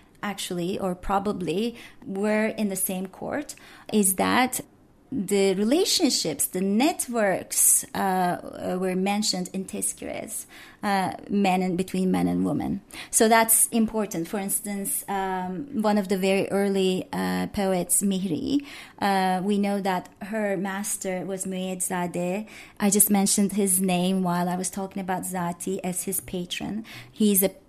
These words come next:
he's one of the major patron of arts at this time. He was also,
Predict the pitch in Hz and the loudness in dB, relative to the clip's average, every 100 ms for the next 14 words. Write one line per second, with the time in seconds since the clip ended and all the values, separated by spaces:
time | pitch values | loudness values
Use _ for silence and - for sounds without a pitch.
0 | 196 208 - - 180 208 220 202 185 180 | -2 0 0 -2 -4 0 0 0 -4 -4
1 | 180 185 185 196 190 - 180 180 - 180 | -4 -6 -8 -8 -8 -6 -4 -4 -6 -10
2 | - 190 180 196 - - - - 190 - | -10 -8 -6 -6 -8 -10 -10 -10 -10 -6
3 | 208 - 220 220 247 - - - 277 240 | -6 -4 -4 -2 -2 -4 -10 0 2 2
4 | - 208 202 202 190 190 185 | 2 -2 -4 -2 0 0 -4